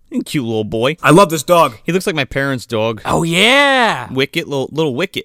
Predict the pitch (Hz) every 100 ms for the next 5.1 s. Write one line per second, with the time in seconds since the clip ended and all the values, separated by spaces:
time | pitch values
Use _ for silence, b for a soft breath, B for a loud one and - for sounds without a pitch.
0 | - 131 135 139 123 117 107 110 110 110
1 | 113 107 90 - 107 101 90 107 101 92
2 | 92 - - - 104 95 - 101 - -
3 | - 170 202 202 - 160 120 120 120 110
4 | 98 107 98 - - - 107 - 92 92
5 | 90